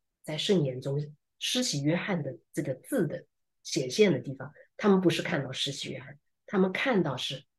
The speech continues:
来自主的圣言。这个是施洗约翰所代表的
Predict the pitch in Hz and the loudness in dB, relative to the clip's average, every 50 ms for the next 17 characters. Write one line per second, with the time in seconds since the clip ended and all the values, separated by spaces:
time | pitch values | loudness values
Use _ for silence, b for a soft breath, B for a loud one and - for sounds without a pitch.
0 | _ _ _ - 139 - 135 139 - - - 165 139 - - _ - - 151 - | _ _ _ -8 -6 -6 -6 -6 -8 -8 -8 -8 -8 -8 -12 _ -14 -12 -12 -12
1 | - - - - - - - - 135 120 - - _ - - - - _ _ _ | -14 -16 -20 -14 -12 -10 -10 -8 -10 -12 -14 -18 _ -20 -20 -20 -20 _ _ _
2 | _ _ _ _ _ _ _ _ _ _ _ _ _ _ _ _ _ _ _ _ | _ _ _ _ _ _ _ _ _ _ _ _ _ _ _ _ _ _ _ _
3 | _ _ _ _ _ _ _ _ _ _ _ _ _ _ _ _ _ _ _ _ | _ _ _ _ _ _ _ _ _ _ _ _ _ _ _ _ _ _ _ _
4 | - - 294 269 254 240 247 220 - - 330 320 - - 180 151 151 160 180 180 | 4 6 8 8 8 8 6 6 6 6 6 4 4 2 2 4 4 4 4 4
5 | 202 175 151 147 - - - 135 123 - 139 147 127 - 123 123 - _ - | 2 0 0 0 -4 -8 -8 -6 -4 -2 -2 -2 -2 -4 -8 -12 -12 _ -20